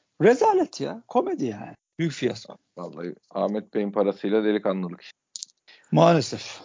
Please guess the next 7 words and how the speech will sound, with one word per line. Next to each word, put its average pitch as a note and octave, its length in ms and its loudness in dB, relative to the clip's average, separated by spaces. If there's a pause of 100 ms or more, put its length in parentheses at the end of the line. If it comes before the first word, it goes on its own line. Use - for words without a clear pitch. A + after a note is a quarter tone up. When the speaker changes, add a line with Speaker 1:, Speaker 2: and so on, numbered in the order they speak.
(180)
Speaker 2:
Of. - 480 0
Speaker 1:
Fiyasko. - 520 0
Speaker 2:
Allah. - 180 -10 (1160)
Neyse G3+ 340 -2
Speaker 1:
Yani - 120 4
Speaker 2:
abi. C#3 80 0
Speaker 1:
hakem, C3 420 4